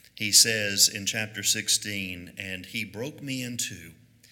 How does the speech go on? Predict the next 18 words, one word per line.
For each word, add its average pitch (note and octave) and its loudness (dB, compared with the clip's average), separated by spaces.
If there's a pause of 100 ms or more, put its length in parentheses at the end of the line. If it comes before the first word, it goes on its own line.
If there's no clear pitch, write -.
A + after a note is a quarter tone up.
(340)
He G#2 -6
seized D3 4
me A#2+ -2
by A2+ -4
the G2+ -6
neck G#2 -4
and F2+ -12
dashed C3+ 0
me A2+ -6
to G#2+ -10
pieces. - 0 (520)
He A2+ -6
set - 4
me F3 -8
up D3 -10
as B2 0
his A2 -2
target. - -6